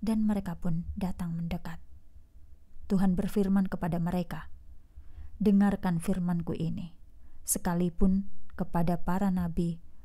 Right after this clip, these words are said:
Aku menyatakan diri melalui penglihatan dan mimpi. Lain halnya kepada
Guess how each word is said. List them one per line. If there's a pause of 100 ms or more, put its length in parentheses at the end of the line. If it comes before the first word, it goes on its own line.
(140)
Aku
menyatakan
diri
melalui
penglihatan
dan
mimpi. (800)
Lain
halnya
kepada